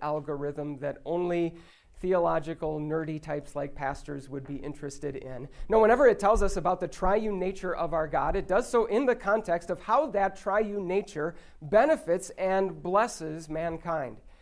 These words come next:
And that includes the verses that are in front of us today. Verses that have an awful lot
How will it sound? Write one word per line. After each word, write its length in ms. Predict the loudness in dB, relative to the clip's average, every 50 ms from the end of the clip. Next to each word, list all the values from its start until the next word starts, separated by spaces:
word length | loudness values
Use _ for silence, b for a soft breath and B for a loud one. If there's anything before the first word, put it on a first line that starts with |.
| b b b b b b b b b b b b _ _ -6 0
And 100 | 4 4
that 140 | 6 6 6
includes 340 | 4 2 0 -2 -2 -2
the 80 | -4 -4
verses 440 | -4 -2 -4 -4 -4 -6 -6 -6 -2
that 180 | -2 -2 0
are 160 | 0 0 -2 -2
in 80 | -4
front 240 | -4 -4 -4 -4 -4
of 100 | -4 -4
us 340 | -6 -6 -6 -10 -14 -14 -12 -10
today. 360 | -8 -8 -8 -8 -10 -10 -14 -18 -20 -20 -20 _ _ -20 _ _ _ -14 -4 0
Verses 300 | 0 0 0 0 0 2
that 140 | 4 4
have 140 | 4 4 2
an 100 | 2 -2 -2 -2
awful 500 | 0 0 0 0 0 0 0 0 0 -2
lot 380 | -4 -4 -6 -6 -8 -10 -12